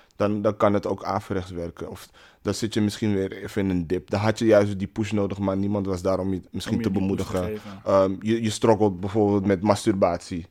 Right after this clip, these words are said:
Speaker 2: Ja.
Speaker 1: Eh, je weet niet hoe je daarmee om moet gaan. Eh, en, en, en dat is dus iets wat, wat ik, eh, zelf ook gaandeweg ook heb gezien om me heen. Dat, dat je merkt dat, ehm, mensen moeten het maar zelf uitzoeken. Maar wanneer ze een fout doen, dan zitten we wel allemaal op hun lip.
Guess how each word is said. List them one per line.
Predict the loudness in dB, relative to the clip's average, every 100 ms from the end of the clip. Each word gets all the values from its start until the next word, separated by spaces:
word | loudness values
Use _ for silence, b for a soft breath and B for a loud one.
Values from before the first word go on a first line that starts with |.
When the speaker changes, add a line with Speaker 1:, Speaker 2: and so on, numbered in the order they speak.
| b b b
Speaker 2:
Ja. | -12 0
Speaker 1:
Eh, | 4 6 4
je | 0 2
weet | 4 6
niet | 6
hoe |
je | 6
daarmee | 6 4 2 0
om | 0
moet | -2 0
gaan. | 0 0 -4 b b b b
Eh, | 2 4 4 4
en, | 2
en, | 2 2
en | 4
dat | 4 4
is | 2
dus | 2 0 -6
iets | -4 -4
wat, | 4 4 4
wat | 2 0
ik, | 0 -2 -10
eh, | -2 0 2 0
zelf | 2 2 4
ook | 2 0 -2
gaandeweg | 2 4 4 2 4
ook | 4
heb | 4
gezien | 0 -4 -6 -8 -12 _ _ -8
om | 0 4
me | 4
heen. | 2 2
Dat, | 0 -2 -16
dat | -6 -2
je | 2
merkt | 4 6 6
dat, | 4 2
ehm, | 2 0 2 -2 -6 B B
mensen | 2 2 4 6 8 6 4
moeten | 0 0
het | 2
maar | 2 4
zelf | 4 4
uitzoeken. | 2 -2 -2 -6 -2
Maar | 2
wanneer | 2 2
ze | 0
een | -2
fout | 4 6 6
doen, | 0 -4 -6 b b -10
dan | -4
zitten | -2 4
we | 6
wel | 8
allemaal | 6 4
op | 2
hun | -2 -2
lip. | -4 -8